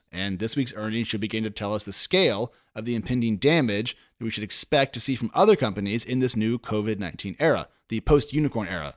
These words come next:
as I think about it. Look, this news could be good. It doesn't have to be bad. It might be, you know, woo. See? The show is all about positivity and good vibes.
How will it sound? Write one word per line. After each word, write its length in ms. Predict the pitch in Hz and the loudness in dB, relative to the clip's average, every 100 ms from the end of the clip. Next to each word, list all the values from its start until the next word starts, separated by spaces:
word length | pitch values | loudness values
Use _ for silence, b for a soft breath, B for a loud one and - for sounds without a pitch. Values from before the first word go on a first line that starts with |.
| - | -10
as 80 | 104 | -8
I 80 | 90 | -6
think 160 | 98 | -6
about 220 | 85 73 | -8 -10
it. 100 | 53 - _ _ _ _ _ _ - | -10 -18 _ _ _ _ _ _ 2
Look, 320 | 202 - _ | 4 4 _
this 200 | 143 160 | -4 0
news 200 | 247 247 | 2 2
could 340 | 196 - 233 160 | 0 2 2 4
be 140 | 190 | 2
good. 280 | 165 175 87 - _ _ _ _ | 6 4 4 -8 _ _ _ _
It 120 | 147 | -2
doesn't 260 | 143 156 175 | 0 0 0
have 340 | - 139 147 | 0 2 2
to 100 | - | 0
be 140 | 135 123 | 0 2
bad. 340 | 113 98 64 - _ _ _ _ _ | 4 2 0 -6 _ _ _ _ _
It 80 | 107 | -2
might 200 | 143 170 | -2 -2
be, 160 | 208 208 _ | -6 -8 _
you 80 | 202 | -2
know, 240 | 139 208 - _ _ _ - | -2 -2 -8 _ _ _ -2
woo. 360 | 440 440 135 - _ _ _ | 2 2 0 -10 _ _ _
See? 320 | - 208 269 - _ _ | 4 4 4 -6 _ _
The 80 | 311 | -4
show 280 | - 196 147 | 4 6 6
is 100 | 127 - | 4 4
all 140 | 185 | 6
about 240 | 190 156 - | 8 6 4
positivity 560 | 143 117 107 101 98 | 2 2 -2 -4 -2
and 80 | 95 | -4
good 160 | 87 78 | -4 -6
vibes. 380 | 78 65 - | -8 -8 -12